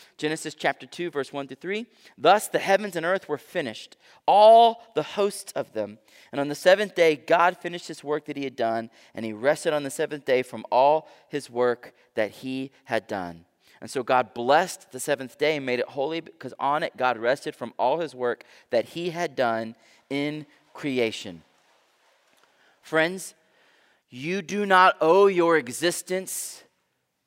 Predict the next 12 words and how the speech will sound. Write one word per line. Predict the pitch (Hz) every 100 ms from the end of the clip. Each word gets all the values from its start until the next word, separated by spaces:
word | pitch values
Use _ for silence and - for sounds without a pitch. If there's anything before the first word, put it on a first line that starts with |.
| _ _
to | -
some | 143 - 170
figure | 156 - 170 151 147
named | 139 135 113
Mother | 123 123 123
Nature. | 110 98 - - 80 _ _ _ _ _
Whoever | 147 165 180
she | - 165 165
is, | 180
she's | - 143 131
not | 139 147 -
real. | 123 101 82